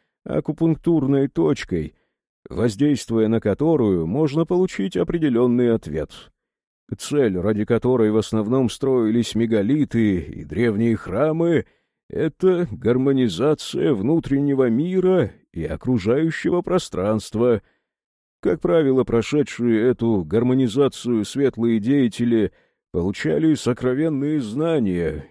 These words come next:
и становились хранителями рода, героями и защитниками.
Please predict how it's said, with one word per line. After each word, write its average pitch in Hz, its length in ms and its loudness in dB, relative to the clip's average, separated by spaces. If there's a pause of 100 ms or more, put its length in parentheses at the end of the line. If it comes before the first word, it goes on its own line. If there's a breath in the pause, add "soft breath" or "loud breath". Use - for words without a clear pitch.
и - 120 -8
становились 160 720 -2
хранителями 135 880 0
рода, 95 760 0 (420)
героями 151 1200 0
и - 200 -6
защитниками. 107 1300 -2